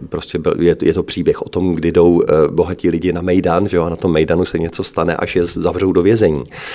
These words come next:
A v tom vězení se nakonec zjistí, že vlastně nic špatného neudělali a pak jdou domů. A, a to je, eh, to, to je prostě zábavný večer, který může být, eh, který může připomínat nějaký, eh, epizody z našich vlastních životů a můžeme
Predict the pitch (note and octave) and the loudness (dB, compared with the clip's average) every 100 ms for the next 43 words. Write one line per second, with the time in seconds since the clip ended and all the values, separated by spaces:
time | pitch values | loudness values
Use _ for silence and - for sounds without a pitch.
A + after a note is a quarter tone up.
0 | - - - - F2+ F2 F2 F2+ D#2+ F2+ | -12 -6 -6 -2 2 4 4 4 2 2
1 | F#2 F2 E2 F2+ E2 E2 - F2+ E2+ D#2+ | 2 2 2 0 2 -2 -4 -6 -4 -8
2 | - F2 E2+ - - E2+ F#2+ F2 D#2+ E2 | -6 -4 -4 -4 -8 -6 -4 -4 -4 -6
3 | E2 E2 E2+ F2 E2+ D#2+ F#2 F2+ F2 F#2 | -6 -4 -2 -2 -2 -4 -2 0 2 2
4 | D2 - - - - E2 D#2+ E2 - - | -2 -10 -14 -14 -6 -2 0 0 -2 -2
5 | D#2+ D#2+ E2 C#2+ - F#2+ F2 F#2 F#2+ F2+ | -2 -2 -2 -4 -4 2 4 4 2 2
6 | - D#2+ D#2 - - - - - F#2 - | 0 -6 -4 -6 -8 -10 -12 -12 -10 -10
7 | - F2+ - - - F#2+ F#2+ - D#2 D#2 | -4 -4 -4 -6 -2 0 0 -2 -8 -8
8 | E2+ E2+ G2 F2+ F2+ F#2 G2+ G#2 G#2+ D#2 | -6 -4 -2 -2 -2 -2 0 2 2 0
9 | - - F#2+ G2+ - - F#2 F2 F2+ E2 | -4 -2 0 0 0 -2 0 0 -2 -2
10 | F2 F2+ F#2 E2 F2 D#2+ D#2 C#2+ D2+ - | -2 0 0 0 0 2 2 -2 -4 -4
11 | - - E2+ F#2 E2 - G2+ - E2+ F2 | -4 -2 0 0 -2 -6 -6 -2 0 0
12 | E2+ F2 D#2+ - E2+ D2+ - - - E2+ | -2 -2 -4 -4 -2 -2 -4 -8 -6 -2
13 | F2 D#2+ F2 - D#2+ - - E2 D#2+ - | 0 0 -2 -4 -8 -10 -14 -6 -4 -2
14 | E2+ F2+ F2+ F2+ G#2+ A2 F#2 F#2 F2+ | -2 0 -2 -2 -2 -2 -4 -6 -4